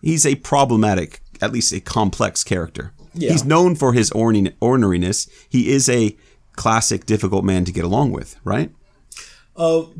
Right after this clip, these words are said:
Speaker 2: but now when you talk about negative portrayal of Vikings, um, is, how much of that is tied to the term Vikings? Uh, I'm thinking of, uh, Gunnar's career in Jarl Saga, right? Gunnar
Speaker 1: Mm-hmm.
Speaker 2: goes out raiding for multiple years in the saga.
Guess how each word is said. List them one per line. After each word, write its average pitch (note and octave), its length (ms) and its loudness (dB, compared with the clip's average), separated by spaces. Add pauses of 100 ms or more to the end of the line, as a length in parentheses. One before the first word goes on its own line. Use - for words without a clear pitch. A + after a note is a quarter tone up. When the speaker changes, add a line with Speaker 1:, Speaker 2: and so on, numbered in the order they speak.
Speaker 2:
but F#3 160 0
now G3 140 2
when F#3+ 80 4
you F#3+ 100 4
talk B3+ 280 -2
about D3 480 2 (220)
negative C#3+ 500 2
portrayal A#2+ 360 0
of G#2 80 -2
Vikings, G2+ 640 -4
um, G2+ 380 -6 (220)
is, D3 340 -4
how F#3+ 200 -2
much A#3 140 -2
of - 40 -6
that G3+ 100 -2
is D#3 100 0
tied C#3+ 460 -4
to C3+ 120 -4
the A2+ 120 -8
term A#2+ 500 -6
Vikings? - 680 -6 (580)
Uh, G2 240 -10
I'm B2+ 100 -8
thinking E3+ 360 -2
of, C3+ 500 2
uh, A#2 320 -2
Gunnar's A#2 540 0
career G2+ 460 -4
in F#2+ 80 -6
Jarl C3+ 200 -4
Saga, - 360 -6 (220)
right? F2+ 200 -20
Gunnar B2+ 640 0
Speaker 1:
Mm-hmm. B2 120 -16
Speaker 2:
goes C3 260 0
out A#2+ 420 -2 (140)
raiding A2+ 580 0
for G#2+ 260 -4
multiple G#2+ 440 -2
years G#2 480 -4
in F2+ 40 -8
the E2+ 60 -8
saga. E2+ 420 -6